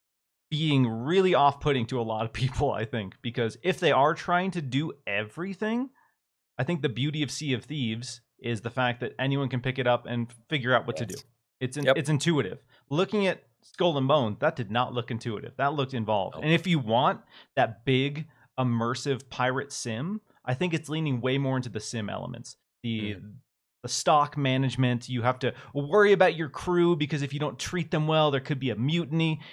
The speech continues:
Speaker 1: And systems
Speaker 2: Mm.
Speaker 1: like that are interesting. And,
Speaker 2: Mm-hmm.
Speaker 1: and I will say that this showing of Skull and Bones was way more interesting to me than the first showing.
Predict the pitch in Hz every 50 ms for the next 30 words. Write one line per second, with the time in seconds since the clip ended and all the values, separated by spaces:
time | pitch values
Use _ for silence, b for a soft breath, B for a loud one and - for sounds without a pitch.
0 | B B 226 - - 302 - 330 302 254 277 269 - 277 277 240 190 196 247 247
1 | - 117 - - - - - _ _ _ _ _ - 135 143 143 147 - - 113
2 | 143 165 165 165 160 - - - 143 170 190 185 208 208 202 208 - 180 165 156
3 | 147 127 - 165 156 - - 160 156 151 151 143 131 - - - 151 143 139 131
4 | 127 135 139 143 120 139 139 131 B B B B B B - _ - 269 277 294
5 | 294 262 226 214 202 185 165 180 170 - 170 135 - 160 143 127 143 139 135 135
6 | 123 123 117 107 - - 113 104 95 - - - - - - 101 - - - -